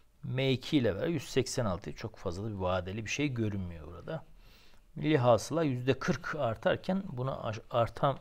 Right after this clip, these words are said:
bunu aşan bir oranda ne görüyoruz? Ee, parasallaşma görüyoruz. Ee, fiyatlarında yüzden yüz ona yükseldiğini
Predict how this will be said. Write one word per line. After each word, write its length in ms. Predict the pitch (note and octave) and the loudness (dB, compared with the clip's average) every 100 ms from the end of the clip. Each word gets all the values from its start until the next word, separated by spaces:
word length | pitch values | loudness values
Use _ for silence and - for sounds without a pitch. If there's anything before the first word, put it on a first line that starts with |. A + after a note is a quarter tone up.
| - | -4
bunu 180 | A2+ B2 | -4 -2
aşan 400 | A#2+ - D3 A2 | -4 -2 -2 -2
bir 80 | G2+ | -4
oranda 600 | - G#2 G2 G#2 F3 - - - - - - - - - | -2 0 0 2 2 0 -20 -20 -20 -20 -20 -20 -20 -10
ne 340 | A#2+ A#2+ B2+ C3+ | -4 0 2 2
görüyoruz? 600 | F#2 E2+ C#3 F3 - - | 2 -2 -6 -8 -10 -10
Ee, 380 | G2+ G2 G2 G2 - _ - - - - - - - | -8 -6 -6 -8 -12 _ -20 -20 -20 -20 -20 -16 -6
parasallaşma 800 | A2 G#2+ - F#2 E2+ - G#2 | -2 -2 -2 -2 -2 -2 0
görüyoruz. 580 | F#2 D2+ D3 D#3+ D#3+ - - - - - - - - - | -2 -4 -6 -6 -6 -10 -14 -14 -18 -20 -20 -20 -20 -12
Ee, 260 | - G#2 G2+ | -8 -6 -6
fiyatlarında 760 | - - A#2+ A2+ A2+ G#2+ G#2 D3 | -6 0 0 0 2 2 2 -2
yüzden 500 | C#3+ A2+ G2 A2+ C#3+ | 0 0 0 0 0
yüz 220 | B2+ G#2+ | 0 -2
ona 300 | G#2+ G#2 C3 - - - - - | 0 0 0 -4 -16 -16 -20 -14
yükseldiğini 800 | - G#2 - - G2+ F2+ F2+ C3 | -8 -6 -4 -2 -2 -2 -4 -6